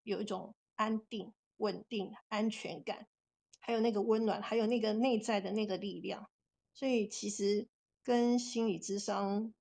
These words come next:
好像会有一些不一样。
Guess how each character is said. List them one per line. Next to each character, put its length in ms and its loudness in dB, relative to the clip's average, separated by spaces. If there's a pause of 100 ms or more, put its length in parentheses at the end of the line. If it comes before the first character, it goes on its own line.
(280)
好 340 -8
像 220 0
会 180 0
有 140 -2
一 40 -2
些 360 0
不 180 -4
一 140 -4
样。 240 -4